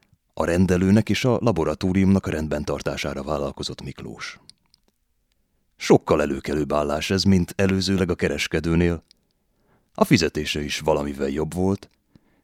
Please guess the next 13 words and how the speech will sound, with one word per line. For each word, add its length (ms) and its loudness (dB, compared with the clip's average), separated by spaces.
s 100 -10
egy 160 -4
keskeny, 580 2
vörös 300 -2
csíkkal 440 -2
körülfogott 540 0
sapkát 420 -8
kellett 260 -4
viselnie. 640 -10
Határozottan 760 0
elégedetnek 680 -4
érezte 400 -6
magát. 480 -12